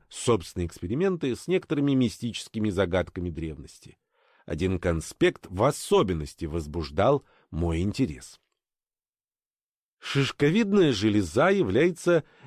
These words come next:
нейроэндокринным преобразователем, выделяющим мелатонин, отвечающий за контроль физиологического суточного ритма.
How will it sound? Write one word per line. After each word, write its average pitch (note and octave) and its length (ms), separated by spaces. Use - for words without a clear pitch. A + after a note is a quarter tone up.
нейроэндокринным C3 1700
преобразователем, G#2 1200
выделяющим F#2 720
мелатонин, G2 720
отвечающий E3+ 720
за C3 180
контроль A#2 580
физиологического G2 1000
суточного A#2+ 540
ритма. - 400